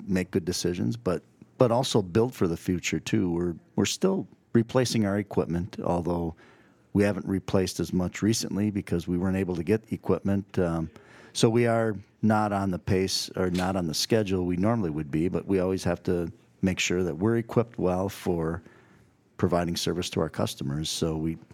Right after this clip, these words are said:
we're still investing in training, um, all of our people to support our customers, our drivers. Um, you know, they have to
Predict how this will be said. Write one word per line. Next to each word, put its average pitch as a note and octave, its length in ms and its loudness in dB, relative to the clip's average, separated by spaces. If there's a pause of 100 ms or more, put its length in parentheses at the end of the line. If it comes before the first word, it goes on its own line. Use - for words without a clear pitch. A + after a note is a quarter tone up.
(800)
we're G#2 100 6
still C3 240 4
investing G#2+ 460 2
in F2 120 0
training, G2+ 540 2
um, E2 500 -2
all F2 200 2
of E2+ 100 -2
our E2+ 160 0
people F2 600 0
to E2 320 0
support - 360 -2
our D2+ 60 -2
customers, F2 560 -2
our D2 100 -2
drivers. D#2+ 640 -2 (580)
Um, D#2 580 -2 (140)
you F#2+ 100 2
know, D#2+ 100 0
they E2+ 120 2
have E2 240 -2
to D#2 180 -2